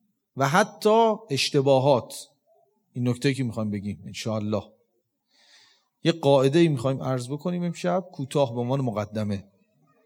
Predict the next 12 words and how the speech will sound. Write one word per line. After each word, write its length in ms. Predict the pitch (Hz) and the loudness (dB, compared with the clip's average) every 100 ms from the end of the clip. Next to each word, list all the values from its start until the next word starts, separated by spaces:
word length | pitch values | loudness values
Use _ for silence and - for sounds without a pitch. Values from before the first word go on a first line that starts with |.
| _ _ - | _ _ -4
اگر 280 | 139 175 | 2 4
کسی 280 | 160 180 180 | 4 0 0
به 80 | 143 | -2
این 160 | 160 139 | -2 2
قاعده 340 | 123 127 139 | 0 2 -2
توجه 600 | 147 120 117 107 117 110 | -2 -2 0 0 -2 -2
بکنه 600 | 117 120 123 135 165 185 185 _ _ _ _ _ _ _ _ _ _ _ _ _ _ _ _ _ _ _ _ | -4 -4 -4 -2 -2 -4 -6 _ _ _ _ _ _ _ _ _ _ _ _ _ _ _ _ _ _ _ _
از 240 | 135 135 131 | -2 -2 2
بسیاری 680 | 165 165 180 202 226 220 | 0 0 2 4 4 4
از 160 | 190 147 | 2 2
انحراف‌ها 800 | 160 151 139 135 123 - 135 135 | -2 -2 2 2 2 0 2 2
حتی 420 | - 170 - - | 2 -2 -2 -2